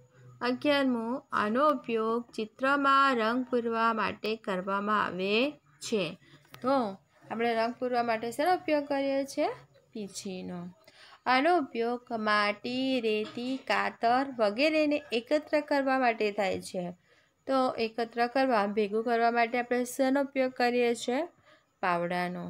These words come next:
તો જવાબ આવશે પાવડો. તો તમારે સામાન્ય જ્ઞાનની સી ડબલ્યુની નોટમાં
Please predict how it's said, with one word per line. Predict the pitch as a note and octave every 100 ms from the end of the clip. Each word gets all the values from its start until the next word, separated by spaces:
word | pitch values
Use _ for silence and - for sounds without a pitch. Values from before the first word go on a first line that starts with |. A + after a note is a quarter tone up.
| F3+
તો | -
જવાબ | G3+ G3+ F#3+ G3
આવશે | F3+ F3+ G#3+ C4+ G4+ _ _ _ _
પાવડો. | F#3 F3+ F3 F3 F3 F3 _ - - _
તો | B3+ C4+
તમારે | C4 A3 A#3 C4+ B3+ G#3 F3+ F#3+
સામાન્ય | G3 G#3+ G3+ G#3+ B3+ C#4+ C#4+
જ્ઞાનની | A#3 G#3 F#3+ G3 F#3+ F#3 F#3+ - _ _ _ _
સી | - A#3
ડબલ્યુની | A3+ G3+ G3+ G3+ G3
નોટમાં | F#3+ F3 F#3+ G3 F#3+